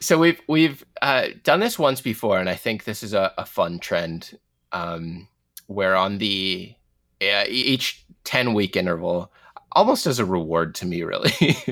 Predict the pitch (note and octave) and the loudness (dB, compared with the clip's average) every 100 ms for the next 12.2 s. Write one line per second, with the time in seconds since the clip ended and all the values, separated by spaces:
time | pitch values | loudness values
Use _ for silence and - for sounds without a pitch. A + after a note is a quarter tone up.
0 | B2 G#3 F3+ B3+ - C3+ A#2 C3+ D3+ - | -6 -8 -8 -10 -4 4 6 6 4 -2
1 | _ - - G3 E3+ A#2+ A2+ A2 - - | _ -6 0 2 2 4 4 2 -4 -2
2 | B2 A#2 A2+ G2+ F#2+ E2 - E2+ E2+ - | 0 2 2 2 0 -2 -2 -2 -4 -12
3 | _ _ _ G2+ F#2+ E2 - _ _ F2 | _ _ _ 0 2 2 -2 _ _ -6
4 | E2 E2 E2 E2 - - C3 C3+ C3 G#2+ | -2 -2 -2 -6 -10 -4 0 0 0 0
5 | F#2+ E2 - E2 E2+ - E2+ D#2+ E2 D#2+ | 0 0 -2 0 0 -2 -4 -2 -4 -4
6 | E2 F2+ F2+ F#2 G2 F#2+ G#2+ - - B2+ | -4 -2 0 0 2 2 0 -4 2 4
7 | B2+ A2+ G#2 E2+ F#2 E2+ G2 - F#2 E2+ | 6 6 4 2 0 -2 -4 -4 -4 -4
8 | - F2 E2 D#2 _ _ _ _ - F2 | -6 -4 -4 -8 _ _ _ _ -6 -2
9 | E2+ C#2+ - D3+ D3+ D3+ D3+ - B2+ C#3+ | 2 0 0 0 0 0 -2 -2 0 4
10 | C3+ C3 C3+ C3 - - - _ G2 G2 | 4 4 0 -4 -16 -20 -20 _ 2 4
11 | F2+ F2 F2 F2+ - _ _ - E2+ C#2+ | 6 4 2 -2 -10 _ _ -8 -2 -2
12 | C2 - | -2 -4